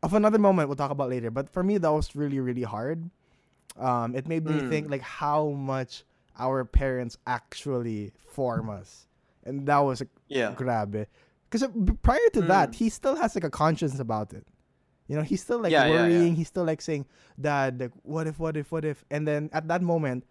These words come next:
Speaker 1: that's where the character turns around completely. It was horrible to
Speaker 2: Yeah.
Speaker 1: see that chicken. Well, y-, we don't see the chicken die, but yeah, that was a hard scene for me to watch.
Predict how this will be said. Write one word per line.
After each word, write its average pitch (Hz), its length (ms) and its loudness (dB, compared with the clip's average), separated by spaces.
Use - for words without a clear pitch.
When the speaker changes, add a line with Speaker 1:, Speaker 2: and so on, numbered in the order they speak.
Speaker 1:
that's 156 140 -2
where 180 140 0
the 156 60 0
character 127 760 -2
turns 147 300 2
around 120 280 -2
completely. 113 840 -8
It 135 60 -6
was 131 140 -10
horrible 120 480 0
to - 100 -6
Speaker 2:
Yeah. 110 140 -2
Speaker 1:
see 131 60 0
that 117 200 -6
chicken. - 260 -10
Well, 214 160 4
y-, 208 140 0
we 214 80 0
don't 202 160 4
see - 100 0
the 147 80 0
chicken 127 240 -4
die, 101 220 -6
but 127 340 0
yeah, 113 220 -8
that 139 140 -2
was 131 120 -6
a 123 40 -8
hard 113 220 -8
scene 107 160 -12
for 110 100 -14
me 110 120 -8
to 104 60 -8
watch. 98 340 -12